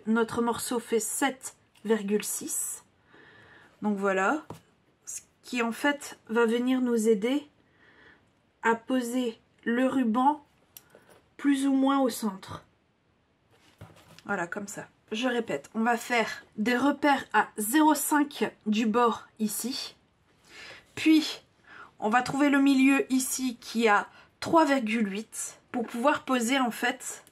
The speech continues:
l'adhésif. Alors, l'adhésif ici doit être en dessous de ces repères ici, de zéro cinq. Et à peu près au milieu,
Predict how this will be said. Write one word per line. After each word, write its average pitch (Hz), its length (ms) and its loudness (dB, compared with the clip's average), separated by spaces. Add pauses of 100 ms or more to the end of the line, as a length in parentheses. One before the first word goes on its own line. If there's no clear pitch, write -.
(480)
l'adhésif. 247 1000 0 (880)
Alors, 196 400 -2
l'adhésif 226 680 0
ici - 640 -10 (760)
doit 220 140 4
être - 220 -2 (180)
en 359 160 6
dessous 339 420 2 (340)
de 208 140 0
ces 233 220 0
repères 214 380 2 (140)
ici, - 560 -6 (640)
de 208 120 2
zéro 190 260 -2
cinq. - 460 -8 (1000)
Et 233 220 0
à 349 140 4
peu 359 180 2
près - 360 -2
au 339 100 4
milieu, 294 500 2